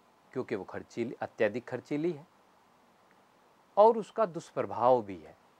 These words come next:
ऐसे समय में ये मर्म विधा, ये मर्म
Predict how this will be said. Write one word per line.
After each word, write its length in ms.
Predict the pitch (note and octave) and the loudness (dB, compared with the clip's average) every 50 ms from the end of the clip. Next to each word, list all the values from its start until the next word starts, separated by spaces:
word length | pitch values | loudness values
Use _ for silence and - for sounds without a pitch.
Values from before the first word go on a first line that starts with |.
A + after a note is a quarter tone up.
| _ _ _ _ _ _ _ _ _ _ _ _ _ _ _ _ _ _ _ _ _ - | _ _ _ _ _ _ _ _ _ _ _ _ _ _ _ _ _ _ _ _ _ 4
ऐसे 360 | D3 D#3 F#3+ F#3+ - - C4+ B3 | 6 6 6 4 2 -2 -2 -2
समय 360 | - - E3 C#3+ B2 G#2+ G2+ | -2 -4 -6 -4 -4 -6 -6
में 360 | G2 G2 G2+ B2 D3 E3+ G#3 _ _ _ _ _ _ _ _ _ _ _ _ _ - | -8 -10 -12 -12 -12 -14 -16 _ _ _ _ _ _ _ _ _ _ _ _ _ -20
ये 200 | A2 G#2+ B2+ C3 | -10 -6 -4 -4
मर्म 440 | A#2 A2 B2 D3+ F#3 G#3 F#3+ D3 C3 - - _ _ _ _ _ _ _ _ _ _ _ _ _ _ - - - | -2 2 4 4 4 4 2 -2 -6 -8 -14 _ _ _ _ _ _ _ _ _ _ _ _ _ _ -20 -20 -20
विधा, 560 | - F#2 G#2 A2 G2+ A2 B2 A#2 F#2+ F2 E2+ - _ _ _ _ _ _ _ _ - | -10 -6 -6 -6 -2 2 4 4 4 2 -2 -12 _ _ _ _ _ _ _ _ -18
ये 200 | A2 A2 C3+ C3 | -8 -4 -2 -2
मर्म 480 | A2 G2+ A2 C3 E3+ F3+ E3 C#3 A#2+ | 0 2 4 6 6 4 4 0 -6